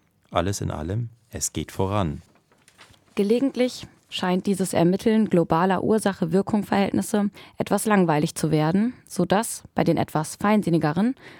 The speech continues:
Speaker 2: auch Zeit bleibt zur lokalen Sprachhygiene beziehungsweise für die Suche nach der angemessenen, wenn nicht sogar korrekten Bezeichnung der Neuankömmlinge. Das betrifft selbstverständlich auch die Bezeichnung der Ansammlungen von Deutschen,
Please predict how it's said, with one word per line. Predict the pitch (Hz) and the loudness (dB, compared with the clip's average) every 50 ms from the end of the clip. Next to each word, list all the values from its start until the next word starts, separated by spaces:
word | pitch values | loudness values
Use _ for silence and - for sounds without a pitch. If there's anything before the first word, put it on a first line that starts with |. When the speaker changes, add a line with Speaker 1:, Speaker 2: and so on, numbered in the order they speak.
| - _ | -20 _
Speaker 2:
auch | - 175 165 - | -2 -2 -2 -2
Zeit | - - - - 277 - | -2 -2 -2 -2 -2 -2
bleibt | _ - 214 208 202 - - | _ 0 0 0 0 -2 0
zur | - 190 180 | 0 2 2
lokalen | 165 - - 190 180 190 190 175 | 2 2 2 2 2 2 2 0
Sprachhygiene | - - - 180 170 160 - 170 156 160 - 160 160 160 156 151 147 - | -2 -2 0 0 0 2 0 -2 0 0 0 2 4 4 2 2 0 -2
beziehungsweise | - 160 - - 208 208 180 - - - 165 180 196 190 233 233 - | -4 -6 -2 0 2 2 2 2 0 0 2 2 2 2 0 -2 -2
für | - - - | -4 -4 -2
die | 170 175 160 | 0 0 0
Suche | 156 180 196 220 214 - 247 240 240 - - - - - - - | 2 2 0 0 0 0 -2 -2 -2 -4 -8 -16 -20 -20 -6 -4
nach | - 156 | -4 -4
der | - - - - | -2 -2 -2 2
angemessenen, | - 170 202 214 214 214 202 208 202 226 214 208 208 202 - | 2 2 4 4 4 2 2 2 2 2 2 2 2 0 0
wenn | - 170 160 165 | 0 2 2 4
nicht | 175 185 - - | 2 0 -2 -2
sogar | - 214 190 - 180 180 180 | -2 -2 0 2 0 0 0
korrekten | - - - 156 170 170 - _ - 202 175 | -2 -2 -2 -2 -2 -2 -4 _ -2 0 0
Bezeichnung | 180 - - - 147 151 - 180 185 | 0 -2 0 0 0 2 2 2 2
der | 185 185 | 4 4
Neuankömmlinge. | 190 175 160 - - 151 147 - 151 147 147 147 147 147 143 156 156 - _ _ - - - - - - _ _ - | 4 4 4 4 2 0 0 2 2 2 2 2 2 2 0 -2 -4 -6 _ _ -20 -20 -20 -20 -20 -20 _ _ -2
Das | 196 208 - | -2 -2 0
betrifft | - 226 - - - 247 - - - | -2 -2 -2 0 -4 -4 -4 -6 -4
selbstverständlich | - - 175 - - - - - - - - 175 180 180 208 - - - | -2 -2 -2 -2 -4 -4 -4 -4 -2 0 0 0 0 0 -2 0 0 -2
auch | 160 - | -2 0
die | - 202 | -2 -2
Bezeichnung | 190 185 - - - 170 180 202 - - 226 226 208 | -2 -2 -4 -2 0 0 0 0 0 0 0 0 0
der | - - - | 0 0 0
Ansammlungen | - 170 190 - 190 190 196 190 190 190 185 170 | 2 2 2 2 2 0 2 2 2 2 0 0
von | - - 160 151 | 0 0 0 2
Deutschen, | 156 160 170 170 - - 233 220 226 | 2 2 2 0 -2 0 0 0 0